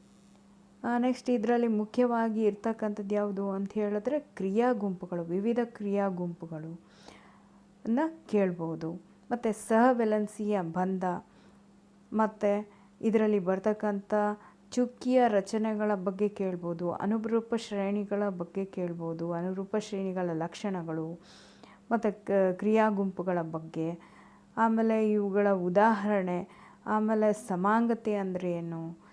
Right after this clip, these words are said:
ಸಮಾಂಗಿಗಳು ಅಂದರೆ ಏನು, ಮತ್ತು ದಹನ ಕ್ರಿಯೆ ಉಂಟಾದಾಗ ಯಾವ್ಯಾವ ಉತ್ಪನ್ನಗಳು ಉಂಟಾಗುತ್ತೆ ಅಂತ ಕೇಳ್ಬೋದು.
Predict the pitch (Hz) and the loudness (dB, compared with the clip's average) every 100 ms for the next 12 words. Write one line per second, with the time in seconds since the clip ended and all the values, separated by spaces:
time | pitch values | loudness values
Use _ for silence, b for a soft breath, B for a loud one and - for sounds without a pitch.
0 | B - 190 190 220 233 226 214 214 202 | B -2 2 2 4 4 2 0 0 -2
1 | 185 180 170 165 165 - 262 254 208 175 | -2 -4 -6 -8 -10 -4 -4 -2 -4 -2
2 | 180 262 277 254 233 226 214 202 208 202 | 0 2 2 0 -2 -2 -2 -2 -2 -2
3 | 196 196 180 180 190 190 185 - 196 - | 0 0 0 0 -2 -2 -2 -2 -4 -2
4 | 226 226 226 220 190 190 180 180 175 - | -2 -2 -2 -2 -2 -2 -4 -4 -6 -6
5 | 170 170 196 - 196 180 165 160 160 165 | -10 -8 -12 -8 -6 -4 -6 -10 -8 -10